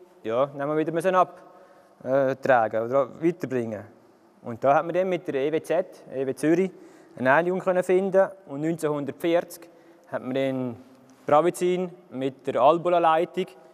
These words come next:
der Hochspannungsleitung, die jetzt noch oben ist, äh, hat man dann verbunden und hat dann dort können einspeisen.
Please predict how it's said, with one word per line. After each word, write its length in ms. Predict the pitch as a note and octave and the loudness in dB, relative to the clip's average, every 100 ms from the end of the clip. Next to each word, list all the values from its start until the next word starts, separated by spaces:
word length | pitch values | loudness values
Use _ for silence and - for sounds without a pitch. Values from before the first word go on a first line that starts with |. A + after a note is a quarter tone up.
| - - _ - | -20 -20 _ -4
der 120 | B2+ | 0
Hochspannungsleitung, 640 | D3 E3 E3 D#3 D3+ C#3 | 0 0 -2 0 0 2
die 60 | C3+ | 0
jetzt 160 | D3 | 0
noch 160 | E3 D#3+ | -4 -4
oben 160 | D#3+ | -2
ist, 280 | D#3 D#3 - | -4 -6 -6
äh, 220 | C3+ C3 | -4 0
hat 80 | B2+ | -2
man 80 | B2 | -2
dann 140 | B2+ | -8
verbunden 400 | A#2+ A#2 C3+ D#3 | -6 -4 -2 0
und 120 | D3 C3+ | 0 -2
hat 120 | - | -4
dann 60 | A#2+ | -6
dort 100 | C3+ | -4
können 260 | C#3 C3 | -4 -4
einspeisen. 580 | A#2+ B2+ B2 A#2+ A2+ G2+ | -4 -6 -6 -6 -6 -10